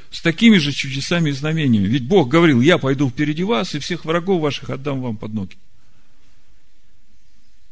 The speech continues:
Как и почему вот такое смогло произойти, что десять человек пришли, их ждали,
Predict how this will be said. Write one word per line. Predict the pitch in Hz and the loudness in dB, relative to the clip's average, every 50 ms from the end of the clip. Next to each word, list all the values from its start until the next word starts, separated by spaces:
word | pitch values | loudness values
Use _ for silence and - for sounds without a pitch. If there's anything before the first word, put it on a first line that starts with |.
| - - - - - - - - - | -14 -14 -14 -14 -14 -14 -14 -14 -4
Как | - 185 214 190 147 - - | 0 2 4 4 4 2 0
и | 151 | -4
почему | - - 151 - - - 214 226 233 226 196 | -2 -2 0 0 2 4 6 8 8 8 6
вот | 151 135 135 - - - | 4 2 0 -4 -8 -2
такое | - 165 160 - 196 180 156 123 | -2 -2 0 4 4 6 6 6
смогло | 120 - 147 147 156 160 143 120 | 4 2 -2 -2 2 2 2 2
произойти, | - 123 127 139 143 165 190 202 - 269 240 | 4 2 0 0 0 -2 -2 -2 0 -2 -2
что | - - 175 151 - - - - - - | 0 0 -2 -2 -2 -6 -12 -14 -10 -8
десять | - 113 190 247 214 - 143 123 | -2 2 4 4 4 2 0 -4
человек | - - 175 180 175 160 135 - | -4 -2 -2 0 0 -2 -2 -4
пришли, | - 165 196 - - 247 240 165 | -4 -4 -2 -2 -2 0 2 4
их | 147 147 123 | 4 4 4
ждали, | - - 95 110 135 175 220 220 196 104 - | 2 0 0 0 0 2 2 0 0 -2 -4